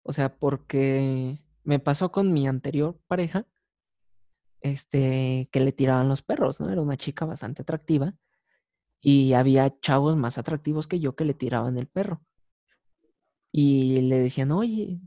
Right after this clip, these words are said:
eh, ¿y por qué no nos vamos un día y salimos y esto, y unos besos?" que quién-. Y ella,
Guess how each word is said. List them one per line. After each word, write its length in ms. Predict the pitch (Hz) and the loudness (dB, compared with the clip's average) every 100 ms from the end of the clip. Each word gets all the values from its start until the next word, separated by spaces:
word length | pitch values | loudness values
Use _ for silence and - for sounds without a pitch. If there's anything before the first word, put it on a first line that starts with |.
| _ - - - | _ -20 -18 -4
eh, 440 | 139 139 139 135 | -2 0 0 0
¿y 60 | 135 | -2
por 200 | - 151 | -4 -6
qué 100 | 196 | -4
no 160 | 226 | -2
nos 220 | 226 226 190 | -2 -2 -4
vamos 420 | 180 202 202 180 | -2 -2 -4 -2
un 140 | 185 | -2
día 400 | 160 160 175 165 | -2 0 -2 -2
y 140 | 135 127 | -4 -4
salimos 640 | 131 131 135 143 139 - | -2 0 2 0 -2 -4
y 120 | 123 | -4
esto, 340 | 127 139 - 131 | -4 -6 -10 -12
y 160 | 120 120 | -8 -4
unos 260 | 147 131 | -4 -4
besos?" 300 | 113 123 - _ | -6 -10 -12 _
que 120 | 110 | -16
quién-. 200 | - - _ _ _ _ _ _ _ | -14 -18 _ _ _ _ _ _ _
Y 280 | - 139 139 | 0 2 4
ella, 760 | 139 139 156 156 143 127 143 | 4 4 2 2 0 -2 -4